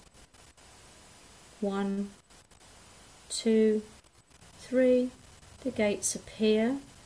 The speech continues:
and we're gonna enter. Okay, and you're gonna feel the presence of a lot of beings around you as they greet you. And one being in particular stands out. This is your Akashic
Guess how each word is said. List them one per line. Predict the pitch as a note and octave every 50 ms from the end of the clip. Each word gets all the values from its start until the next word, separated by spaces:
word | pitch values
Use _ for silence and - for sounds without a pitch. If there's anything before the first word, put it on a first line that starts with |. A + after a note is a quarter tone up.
| - - - - - - -
and | - B3 C#4
we're | D#4+ D#4+
gonna | D#4+ D#4+ D4+ D4 B3+
enter. | A#3 G#3+ G#3 G3+ G#3 G3+ - - - E3 E3+ F#3 F3+ - - - - - - - - - - - - - - - - - - - - - - - - - - - F#3+
Okay, | F#3 - - F#3 - F#3 F#3+ F#3 F#3
and | G3 G3+ G#3+ A3
you're | A3 A3
gonna | - G3+ G#3+ G#3+
feel | G#3 - - A3 A3
the | A3
presence | A3 - - A3+ G#3 G#3 - - G#3 - - -
of | F#3+ -
a | G3
lot | G3 F#3+ G3 F#3+
of | F#3 - -
beings | - G#3 G#3 G#3+ A3 A3+ A3 A3 A3 -
around | A3 G3+ G#3 G#3 G#3 G#3 G#3 G3+ G#3 A3 - G#3+
you | G3+ G3+ G3 G3 G3+ G3+ G3+ - - - - - - - - - - - - - - - - - - - - - - - - - - - - -
as | A#3+ A#3+ -
they | - B3 A#3+
greet | A#3 - A3 G#3+ G#3+ G#3+ G#3+ - -
you. | C4+ A3 G#3+ G#3+ G#3+ G#3+ A3 - - - - - _ _ _ _ - - _ - - - - - - - - - - - - _ - - - - - - - - -
And | A3+ A#3 A#3 A#3
one | A#3+ B3+ B3+ B3+ C4 C4+
being | C4 C#4+ C#4 B3+ B3+ B3 A#3
in | A#3 A3+
particular | A3+ - - - A#3+ A3+ A3 - - - A3+
stands | A3 A3 - - A3 G#3+ G#3+ A3 A3 A3 A3
out. | G#3 G#3 G#3 G3+ -
This | - G#3+ G3+ -
is | A#3 G#3+
your | - G#3+ G#3 G#3
Akashic | G#3 G#3 - - - G3+ G3+ - - - G3+ - - -